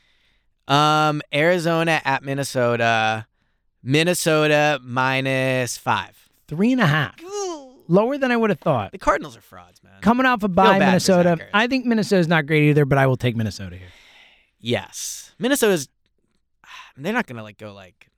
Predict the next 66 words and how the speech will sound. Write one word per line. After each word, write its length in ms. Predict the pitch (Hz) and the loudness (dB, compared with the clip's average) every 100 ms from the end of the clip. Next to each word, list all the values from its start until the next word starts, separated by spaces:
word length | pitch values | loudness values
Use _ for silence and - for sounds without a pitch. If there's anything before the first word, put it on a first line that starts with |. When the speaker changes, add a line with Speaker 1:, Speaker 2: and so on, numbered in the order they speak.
| _ | _
Speaker 1:
fourteen. 800 | - 120 117 - 117 110 101 | -20 -12 -12 -10 -14 -16 -16
Like, 100 | 101 139 | -18 -4
they're 240 | 160 196 | 0 2
gonna 180 | 233 170 | 0 0
Speaker 2:
No, 440 | 415 381 339 262 | 4 6 6 6
Speaker 1:
lose. 80 | 202 | 4
They're 100 | 196 | 4
Speaker 2:
they're 80 | - | 4
Speaker 1:
gonna 100 | - | 4
start 140 | 240 180 | 4 4
Speaker 2:
not 40 | |
Speaker 1:
losing 180 | 180 233 | 6 6
Speaker 2:
good. 240 | 392 208 | 6 4
Speaker 1:
some 100 | 151 | 2
games. 320 | 139 123 110 143 | 0 -4 -4 -4
Speaker 2:
They 100 | 269 | -2
are 120 | 220 | 2
not 340 | 214 294 254 | 2 2 2
good. 240 | 220 233 175 | 2 4 4
Speaker 1:
But 220 | 269 - | 2 2
they 80 | 240 | 2
are 100 | 285 | 0
talented. 680 | - 190 190 131 - _ _ _ | -2 -4 -2 -6 -12 _ _ _
Speaker 2:
The 120 | - 202 | 0 2
hook 280 | 226 - | 2 0
is, 320 | 269 208 165 _ | 0 0 -2 _
the 100 | 196 | -6
hook's 260 | 175 226 - | -4 -4 -2
a 40 | |
little 240 | 185 165 143 | 0 2 2
nerve-wracking, 540 | 131 110 107 104 107 | 0 -2 -4 -8 -2
the 80 | 120 | 2
half 260 | 135 135 - | 2 2 -2
point 280 | 120 110 | -4 -4
there, 200 | 101 101 | -8 -10
Speaker 1:
But 80 | 101 | -6
the 60 | 277 | -6
Speaker 2:
but 80 | 277 | -2
Speaker 1:
Cardinals 340 | 330 330 120 - _ _ _ _ _ | -2 -2 -8 -14 _ _ _ _ _
Speaker 2:
Cardinals 260 | - 415 240 | -10 -4 -2
stink. 340 | - 131 87 - | -2 -8 -8 0
Speaker 1:
I'm 100 | 165 | 4
Speaker 2:
No 60 | |
Speaker 1:
going 20 | 220 | 6
the 120 | 208 | 6
Speaker 2:
Hollywood. 340 | 202 190 185 | 6 4 2
Speaker 1:
Vikings. 120 | 180 - | 0 -4
And 140 | 190 | 0
the 60 | 226 | 0
Speaker 2:
Yeah. 40 | |
Speaker 1:
Vi-, 140 | 175 165 | 0 0
um, 100 | 165 | 0
Vikings 240 | 160 208 185 | -2 -2 -4
are 20 | |
coming 140 | 185 | -4
off 80 | 170 | -4
the 80 | 131 | -4
bye, 260 | 113 117 123 | -4 -2 -2
if 80 | |
I'm 80 | 127 | -4
not 220 | 127 120 | -8 -4
Speaker 2:
Yeah, 220 | 160 156 110 | 0 0 0
Speaker 1:
mistaken. 180 | 120 | -6
Speaker 2:
they 40 | 110 | -12
are. 160 | 87 - | -14 -14
Speaker 1:
Yeah. 220 | 110 90 | -14 -14